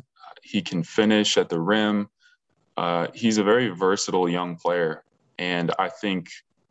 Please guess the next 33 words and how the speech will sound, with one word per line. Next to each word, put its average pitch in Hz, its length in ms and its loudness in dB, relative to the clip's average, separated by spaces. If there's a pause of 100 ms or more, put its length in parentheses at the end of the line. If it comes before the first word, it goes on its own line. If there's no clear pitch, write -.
(380)
our 98 160 4
job 95 360 2
is 90 100 -8
to 87 60 -6
just 85 260 -6
put 101 160 2
him 92 100 2
in 87 100 2
situations 90 840 2
where 82 360 2 (580)
he's 95 160 0
gonna 87 160 0
be 90 160 0
able 87 220 0
to 85 600 0 (160)
showcase 104 560 -2
that. 71 260 -4 (280)
And, 82 500 -2 (580)
um, 80 560 -2 (200)
that's 107 200 -2
what 98 100 4
I 85 60 2
think 92 240 -6
you'll 85 120 -2
see - 180 0
from 85 180 -4
him. 82 140 0
But 85 200 4 (600)
he's 110 120 2
a 95 40 2
special 110 360 -4
talent, 95 440 -4 (920)
and 87 520 -2